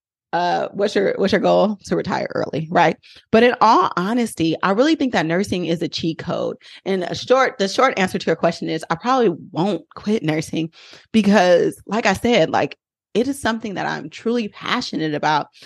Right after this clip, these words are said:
And it's really easy versus, like, running a business. To me, it's really easy. Like, I go to work,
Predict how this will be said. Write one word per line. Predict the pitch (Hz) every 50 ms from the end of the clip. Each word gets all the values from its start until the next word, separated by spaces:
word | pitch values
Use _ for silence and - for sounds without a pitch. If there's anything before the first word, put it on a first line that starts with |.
| - _ _
And | - _ -
it's | 311 453 587 640 571 494 -
really | 311 320 311 311 285
easy | 254 285 277 285 311 370 349 302 294 311 339
versus, | 254 254 240 247 247 262 226 208
like, | 247 214 202 196 190
running | 196 214 220 240 247 226
a | 214
business. | 175 196 208 226 214 269 233 247 254 - -
To | - 214
me, | 196 226 247 233
it's | 202 -
really | 190 196 208 208 -
easy. | - 214 190 226
Like, | 208 196 170 185
I | 170
go | 165 - 202 214 220
to | 220
work, | 196 165 180 185 185 185 180 175 -